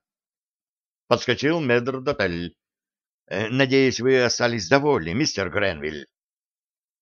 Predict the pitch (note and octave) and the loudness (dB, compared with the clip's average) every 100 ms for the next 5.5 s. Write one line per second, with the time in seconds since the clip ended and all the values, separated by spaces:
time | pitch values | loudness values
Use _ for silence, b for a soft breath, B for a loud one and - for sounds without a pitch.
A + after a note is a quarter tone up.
0 | _ _ _ - - E3 D#3+ D#3 D3+ C3+ | _ _ _ -10 0 4 6 6 4 2
1 | C3+ B2 G#2+ G2 F#2+ - G2 G#2 G#2 F#2+ | 0 4 4 4 4 0 -2 -4 -4 -6
2 | F2+ D#2+ G#2 G2+ - - - _ _ _ | -12 -2 0 0 -2 -20 -20 _ _ _
3 | _ _ _ _ _ _ _ - G2+ A#2+ | _ _ _ _ _ _ _ -8 0 4
4 | A2+ G#2 G2 G#2 G2+ G#2 G2+ G2+ G2 G#2 | 4 2 0 -2 2 2 2 0 0 -2
5 | C#3+ F3 E2 D#2 | -2 -4 -4 -8